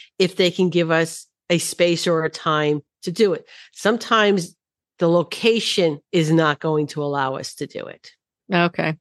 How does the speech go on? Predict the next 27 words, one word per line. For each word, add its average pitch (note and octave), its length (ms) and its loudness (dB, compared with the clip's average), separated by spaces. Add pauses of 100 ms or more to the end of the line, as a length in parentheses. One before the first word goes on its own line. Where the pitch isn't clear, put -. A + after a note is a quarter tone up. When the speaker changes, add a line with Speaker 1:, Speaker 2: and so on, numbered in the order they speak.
(440)
Speaker 2:
Yeah. D#3+ 200 -2 (440)
Speaker 1:
Okay. D#3+ 160 -4 (640)
Um, C#3+ 580 -4 (240)
but F3+ 240 0
the F3+ 80 0
trade A3 320 0
shows G3 240 2
are F3 140 2
themselves, E3 580 2
I E3 40 0
have D#3 180 -2
found E3 280 2
to E3 80 -6
be D#3 140 -2
very, E3 280 4
very D#3 300 0 (100)
open D3+ 520 0 (640)
to - 160 -2
doing D3 400 0
it. - 320 -20 (880)
It's - 80 -10
advertising E3+ 600 0
for D3+ 140 -6
them D3 300 -8
too, D3 320 -2
as B2+ 160 -12
well. - 260 -10